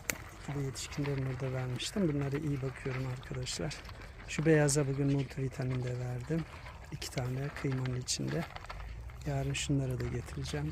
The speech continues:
Kıyma alacağım. Bunlara bakıyorum. Hem kışa hazırlık hem de bir yerlere sahiplendirilirse, yaşam alanına giderse. Çünkü oralarda hastalık daha fazla.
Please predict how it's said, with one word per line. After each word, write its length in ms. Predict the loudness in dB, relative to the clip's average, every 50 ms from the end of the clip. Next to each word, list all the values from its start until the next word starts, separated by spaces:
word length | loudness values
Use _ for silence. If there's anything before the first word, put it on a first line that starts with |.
| -4 -2
Kıyma 240 | -2 0 0 0 0
alacağım. 340 | 0 -2 -2 0 0 -2 -2 -4 -6 -14 -14 -14 -14 -14 -14 -14 -14 -14 -12 -12 -10 -10 -10 -10 -10 -10 -8 -8 -8 -8 -10 -10 -10 -10 -12 -12 -12 -10 -12 -10 -4 0
Bunlara 420 | 2 4 4 4 4 2 2 0
bakıyorum. 600 | 0 -2 -2 -4 -4 0 2 2 2 2 0 -2 -2 -6 -8 -8 -8 -10 -12 -12 -12 -12 -12 -10 -10 -10 -10 -10 -12 -12 -12 -12 -12 -10 -10 -6 -2
Hem 180 | 0 0 0 0
kışa 320 | -2 -2 0 0 2 2
hazırlık 600 | 2 2 2 0 0 0 0 0 -2 -2 -2 0
hem 140 | 0 2 2
de 120 | 2 2
bir 60 | 2
yerlere 500 | 2 2 2 2 2 0 2 2 2 2 2 0 0
sahiplendirilirse, 1160 | 0 0 2 2 2 2 0 0 0 0 2 2 2 0 0 0 0 0 0 0 0 0 0 0 -2 -2 -2
yaşam 320 | -2 -2 -2 -2 -2 -2
alanına 320 | -2 -2 -2 -2 -2 -2
giderse. 460 | -2 -2 -2 -2 -2 -2 -2 -2 -4 -4 -6 -10 -10 -10 -10 -8 -8 -8 -6 -4 -4 -2 -2 -2 -4 -6 -8 -10 -8 -8
Çünkü 300 | -4 -6 -4 -4 -2 0
oralarda 540 | 2 2 4 4 2 2 2 0 0 0 0
hastalık 440 | 0 0 0 0 -2 -4 -4 -2 -2
daha 140 | -2 -2
fazla. 460 | -2 -4 -4 -4 -4 -2 0 -2 -2